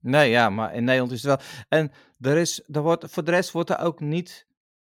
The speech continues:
bijzonder over gedaan of, of extra aandacht. Iemand zit even, eh, het, eh, drie minuten op z'n, eh, eh, geknield en die, die doet eventjes, eh, zijn jelletje naar binnen en die drinkt wat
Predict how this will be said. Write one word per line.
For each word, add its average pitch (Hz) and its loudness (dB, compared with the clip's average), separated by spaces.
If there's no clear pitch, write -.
bijzonder 143 -2
over 139 0
gedaan 123 4
of, 98 -8
of 101 -14
extra - -10
aandacht. 131 -4
Iemand 151 -2
zit - -4
even, 135 0
eh, 123 -4
het, 131 -12
eh, 131 -8
drie 143 -6
minuten 131 -2
op 120 -4
z'n, - -8
eh, 113 -4
eh, 127 -8
geknield 175 -6
en 127 -4
die, 127 -8
die 135 -8
doet 131 -10
eventjes, 120 -8
eh, 120 -8
zijn 120 -8
jelletje 139 -6
naar 123 -6
binnen 123 -2
en 107 -4
die 110 -4
drinkt 120 -2
wat 113 -2